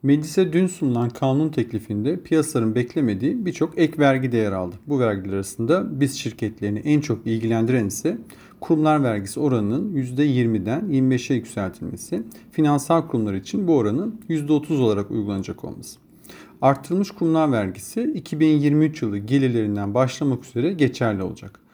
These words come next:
Bugünün gündeminde ise A B D verileri öne çıkıyor. Yarın açıklanacak tarım dışı istihdam verileri öncesinde bugün A D P özel sektör istihdam verisiyle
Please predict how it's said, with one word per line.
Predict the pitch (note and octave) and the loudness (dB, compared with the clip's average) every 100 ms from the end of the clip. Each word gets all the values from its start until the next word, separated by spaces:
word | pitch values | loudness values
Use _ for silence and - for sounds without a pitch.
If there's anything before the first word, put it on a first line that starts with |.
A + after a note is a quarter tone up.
| - - - | -20 -12 -4
Bugünün | E3 B2+ G#2+ G#2+ | 4 4 4 4
gündeminde | C#3 C#3 C#3 C3+ B2+ G#2 | 4 6 4 2 2 -2
ise | F#2+ - B3+ | -4 -6 -6
A | F#3 D#3+ C3+ | 0 0 2
B | B2+ | 0
D | A2 G#2 | 0 -2
verileri | G2+ G#2+ E3+ | -2 -2 0
öne | F3+ C3 | 4 2
çıkıyor. | - - G2 F#2+ - _ _ _ _ _ _ _ - _ | 0 -6 -6 -8 -14 _ _ _ _ _ _ _ -20 _
Yarın | D#3+ D#3+ C#3+ | 6 6 4
açıklanacak | A2 - A#2 G#2 G#2 F3+ - | -2 -6 -8 -8 -4 -6 -6
tarım | - D3 C3 | -4 -2 -2
dışı | A#2 - | -4 -4
istihdam | B2+ - C3 A#2 | -6 -2 0 2
verileri | G2 G2+ | 0 0
öncesinde | B2+ B2 F#2+ - G#2+ C3+ F3+ | 2 2 0 -4 -2 0 0
bugün | C3+ G#2 A#2+ G#3 | -2 0 0 0
A | - C3 A2+ | 2 2 2
D | A2+ | -2
P | F#3+ | -2
özel | F3+ C3 C3 | 0 2 2
sektör | A#2+ G#2+ G2+ A2 G#2 | 0 -6 -8 -8 -6
istihdam | C3 - B2 C#3 B2 | -6 -4 -4 0 0
verisiyle | G2 G2 - G#2+ D3 A3 | 0 -4 -6 -2 0 -2